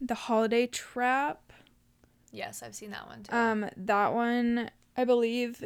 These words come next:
Speaker 1: is, um, lesbian. So if you're into those, which they're always so cute, um, give those a go.
Speaker 2: I feel like they're never spice either.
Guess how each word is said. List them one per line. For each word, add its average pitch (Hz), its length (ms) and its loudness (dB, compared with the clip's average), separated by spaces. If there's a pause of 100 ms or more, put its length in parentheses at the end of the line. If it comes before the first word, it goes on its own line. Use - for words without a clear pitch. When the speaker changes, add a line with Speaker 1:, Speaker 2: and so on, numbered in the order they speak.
Speaker 1:
is, 233 880 -2 (100)
um, 127 600 -4 (520)
lesbian. - 580 -4 (100)
So - 360 -4 (380)
if 254 140 -2
you're 262 140 6
into 240 240 4
those, 247 760 2
which - 360 -4
they're 233 180 0
always 254 260 0
so 262 440 0
cute, 143 480 -4 (640)
um, 247 400 -2
give 254 280 -6
those - 520 -4
a 269 60 -4
go. 147 400 -4 (140)
Speaker 2:
I 233 100 -8
feel 247 140 -6
like 285 140 -10
they're 294 120 -10
never 220 320 -6
spice 202 580 -8
either. 208 580 -6